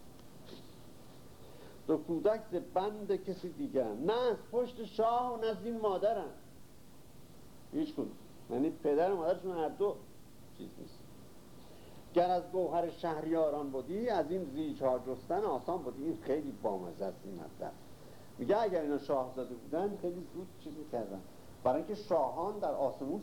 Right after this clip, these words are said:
ستاره دارن، ولی بچه‌های گداها که ستاره ندارن.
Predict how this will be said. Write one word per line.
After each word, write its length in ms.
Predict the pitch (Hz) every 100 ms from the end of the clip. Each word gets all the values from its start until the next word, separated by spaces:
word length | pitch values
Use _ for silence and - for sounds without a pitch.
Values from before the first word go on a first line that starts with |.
| -
ستاره 460 | 160 143 127 139 202
دارن، 260 | 147 113 95 - - - -
ولی 160 | 147 185
بچه‌های 460 | 196 139 139 147 143
گداها 440 | 139 135 127 170
که 120 | 190
ستاره 500 | 190 165 - 190 190
ندارن. 520 | 196 185 226 185 156